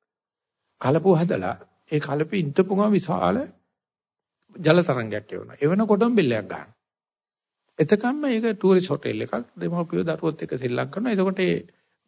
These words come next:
ෆයර් ඇලාම් එක දෙනවා වගේ ඇලාම් එක දීපු ගමන් ඒගොල්ලෝ ගොඩට දුවලා මේ කටයුත්ත වෙනකොට අර සූදානම් ශරීරය නිසා, පුහුණු කරලා තිබ්බ නිසා මැරෙන්නේ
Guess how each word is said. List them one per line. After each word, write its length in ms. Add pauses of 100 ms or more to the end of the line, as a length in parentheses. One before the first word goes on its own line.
(100)
ෆයර් 160
ඇලාම් 320
එක 120
දෙනවා 300
වගේ 120
ඇලාම් 280
එක 120
දීපු 280
ගමන් 320 (400)
ඒගොල්ලෝ 260
ගොඩට 360
දුවලා 440 (600)
මේ 240
කටයුත්ත 420
වෙනකොට 360
අර 160
සූදානම් 560
ශරීරය 440
නිසා, 540 (680)
පුහුණු 220
කරලා 240
තිබ්බ 240
නිසා 600 (960)
මැරෙන්නේ 360